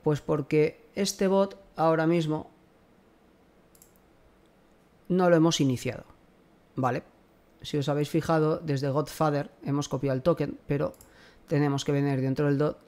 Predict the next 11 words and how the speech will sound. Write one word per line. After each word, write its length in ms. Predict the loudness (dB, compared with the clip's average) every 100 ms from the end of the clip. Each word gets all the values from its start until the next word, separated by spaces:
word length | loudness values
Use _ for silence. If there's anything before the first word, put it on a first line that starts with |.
| -6
el, 560 | -2 0 0 0 -2 -4
perdón, 300 | -6 -6 -4
el 140 | -2 2
bot 260 | 2 0 -8 _ -20 -20 -6
y 120 | -2
darle 360 | -2 -2 -4 -4
a 120 | -4
iniciar, 440 | -4 -4 -8 -14 -18 -20 -20 _ -6
¿vale? 240 | -4 -6 -10 -20 -20 -20 -20 -14
Es 540 | -2 2 2 2 -6 -14 2
probable 540 | 8 10 10 8 4